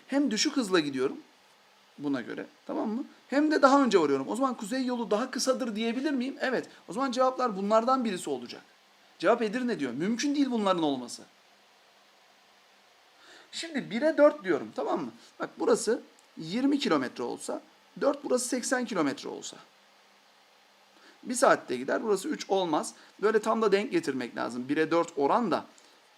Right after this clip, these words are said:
kırk olsa burası dört katı, yüz altmış. Yani üçün de katı olacak arkadaşım. Altmış olsun, altmış olsun. Burası da iki yüz kırk olsun. Bu buradan buraya sekiz saatte gelir, bu buradan buraya üç saatte gider. Gitgide fark açılıyor. Hmm. Gitgide fark açılıyor.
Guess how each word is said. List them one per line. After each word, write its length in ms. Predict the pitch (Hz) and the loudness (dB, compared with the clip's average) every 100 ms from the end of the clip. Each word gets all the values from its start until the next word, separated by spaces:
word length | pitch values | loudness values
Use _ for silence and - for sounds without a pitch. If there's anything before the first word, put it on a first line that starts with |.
| _ | _
kırk 320 | - 254 269 | -6 -6 0
olsa 420 | 160 127 - 208 - | 0 0 0 -2 -2
burası 320 | 170 165 165 143 | -6 -4 -4 0
dört 220 | 180 185 | 0 0
katı, 240 | 131 - | -10 -8
yüz 140 | 185 165 | -4 -2
altmış. 300 | 156 196 - - | -2 -6 -10 -14
Yani 180 | - 160 - | 0 0 0
üçün 360 | 165 - 254 226 | -6 -4 -2 -2
de 80 | 156 | -2
katı 240 | 139 - | -4 -8
olacak 380 | - - - - | -10 -10 -16 -10
arkadaşım. 480 | 123 - - - - - - - | -10 -8 -10 -10 -12 -20 -20 -2
Altmış 380 | 143 147 247 - | 0 0 -4 -2
olsun, 360 | 131 - - - _ _ | -4 -6 -14 -16 _ _
altmış 340 | - - - 165 | -12 -8 -8 -6
olsun. 340 | - - 214 - - - - | -8 -8 -14 -16 -20 -20 -10
Burası 220 | 160 - | -8 -4
da 60 | |
iki 220 | 185 165 180 | -4 -4 -10
yüz 120 | 156 | -8
kırk 240 | 175 143 | -8 -6
olsun. 240 | 151 - - - - - | -8 -8 -18 -20 -20 -10
Bu 100 | 208 | -4
buradan 260 | 233 233 | -2 2
buraya 200 | 220 185 | 4 4
sekiz 260 | 143 165 240 | 2 -6 -4
saatte 320 | 240 190 190 | 0 0 0
gelir, 180 | 202 240 | -6 -6
bu 120 | 226 | -8
buradan 260 | 208 202 190 | -6 -4 -2
buraya 160 | 247 | -2
üç 120 | 269 | -2
saatte 400 | - - 127 - | 0 0 0 -4
gider. 280 | 123 135 - - - _ | -8 -6 -10 -12 -20 _
Gitgide 340 | 170 226 196 202 | -12 -10 -4 0
fark 260 | 190 185 | 0 0
açılıyor. 380 | 175 151 147 123 104 _ - | -2 -4 -6 -6 -8 _ -14
Hmm. 920 | 123 123 117 113 107 104 101 95 90 60 _ _ _ _ _ _ _ - | -10 -8 -8 -8 -8 -10 -10 -12 -14 -18 _ _ _ _ _ _ _ -20
Gitgide 280 | - 135 | -18 -14
fark 280 | 120 107 - | -10 -10 -10
açılıyor. 320 | 107 - - | -14 -14 -16